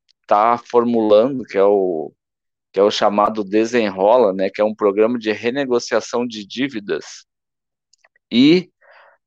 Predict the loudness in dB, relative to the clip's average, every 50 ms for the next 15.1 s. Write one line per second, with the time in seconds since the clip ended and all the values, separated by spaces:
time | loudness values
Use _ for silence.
0 | _ -4 0 0 0 0 0 0 2 4 4 2 0 -2 -2 0 2 2 2 0
1 | 0 -2 -6 -2 2 4 4 4 2 0 -6 -2 -2 -2 -2 -2 -4 -4 -2 -2
2 | 2 2 0 0 -2 -6 -8 -6 -6 -4 -4 -4 -4 -4 -4 -6 -6 -8 -8 -6
3 | -4 -4 -4 -4 _ _ _ _ _ _ _ _ _ _ _ _ _ _ _ _
4 | _ _ -14 -6 -4 -2 0 2 2 2 2 2 4 4 4 4 4 4 4 4
5 | 2 2 0 -4 _ _ _ _ _ -20 -20 _ _ -8 -6 -6 -6 -4 0 0
6 | 2 2 0 -4 -6 0 2 4 4 4 4 2 4 4 6 6 6 4 4 4
7 | 4 4 6 6 6 6 4 4 4 2 2 0 -2 -4 -8 _ _ _ _ _
8 | _ _ _ _ 0 0 0 0 -2 -4 -2 -4 -4 -2 0 0 0 -2 -6 -8
9 | -12 -12 -6 -6 -6 -6 -6 -10 -2 0 2 4 4 4 4 2 2 0 -2 -2
10 | -2 0 0 -2 -2 -2 -6 -6 -6 -6 -8 -6 0 2 2 2 2 4 2 2
11 | 2 0 -8 -12 -12 -12 -12 -8 -8 -8 -8 -6 -8 -12 -10 -6 -4 -4 -2 0
12 | 0 0 0 0 -2 -2 -2 -2 -4 -6 _ _ _ _ _ _ _ _ _ _
13 | _ _ _ _ _ _ _ _ _ _ _ _ -14 -6 -4 -4 -2 -2 -4 -2
14 | -2 -4 -4 -4 -8 -10 -8 -4 -2 0 0 0 2 2 4 4 2 0 -2 -4
15 | -8